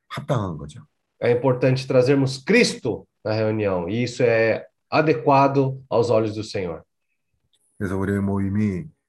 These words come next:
Speaker 1: 정말, 에, 모두가 그리-, 가져온 그 그리스도를 전념하는 그런 시간이 되길 바랍니다.
Speaker 2: É, que esse tempo possa ser que todos possam tá trazendo o Senhor,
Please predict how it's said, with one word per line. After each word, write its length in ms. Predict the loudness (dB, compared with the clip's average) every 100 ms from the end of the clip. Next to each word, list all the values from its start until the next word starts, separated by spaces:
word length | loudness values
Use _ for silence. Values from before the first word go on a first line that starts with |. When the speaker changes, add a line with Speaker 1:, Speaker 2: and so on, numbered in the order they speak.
| -8
Speaker 1:
정말, 560 | 2 6 6 4 0 -10 _ _ _ -8
에, 120 | -4
모두가 840 | 0 2 2 2 2 4 4 2 -2
그리-, 280 | -4 -4
가져온 580 | -2 -2 0 -2 -4 -6
그 140 | -8 -6
그리스도를 540 | -4 -4 -4 0 0
전념하는 680 | 2 2 2 0 0 -2 -6 -14 _ -14
그런 160 | -10
시간이 480 | -8 -6 -6 -4 -6 -10
되길 260 | -8 -4 -2
바랍니다. 480 | -4 -6 -12 -18 -20 _ -8
Speaker 2:
É, 160 | -8 -6
que 80 | -8
esse 160 | -4
tempo 240 | -2 -2 -2
possa 260 | -4 -4
ser 240 | -4 -2 -2
que 140 | -4
todos 540 | 2 4 6 6 2 2
possam 460 | 4 4 4 2
tá 160 | 4 2
trazendo 640 | 4 2 4 4 4 4
o 80 | 2
Senhor, 720 | 4 4 6 6 6 6 0